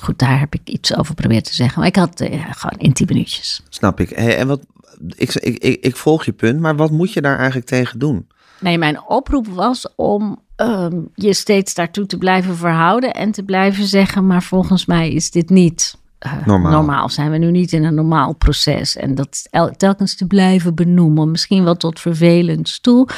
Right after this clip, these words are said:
Speaker 1: En, maar dit is, eh, vreemd dat we aan het marchanderen zijn met een basislijn. Of dit is vreemd dat we rechtvaardigingen zoeken,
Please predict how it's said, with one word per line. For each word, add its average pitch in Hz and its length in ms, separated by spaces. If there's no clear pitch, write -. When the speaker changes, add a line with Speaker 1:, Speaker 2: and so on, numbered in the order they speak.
Speaker 1:
En, 131 100
maar 165 120
dit 151 220
is, - 380
eh, 147 220
vreemd - 680
dat - 220
we - 100
aan - 120
het - 140
marchanderen 120 800
zijn - 380
met - 240
een 165 120
basislijn. - 840
Of 135 100
dit 143 160
is 143 240
vreemd 143 680
dat - 220
we - 100
rechtvaardigingen 156 1000
zoeken, 147 340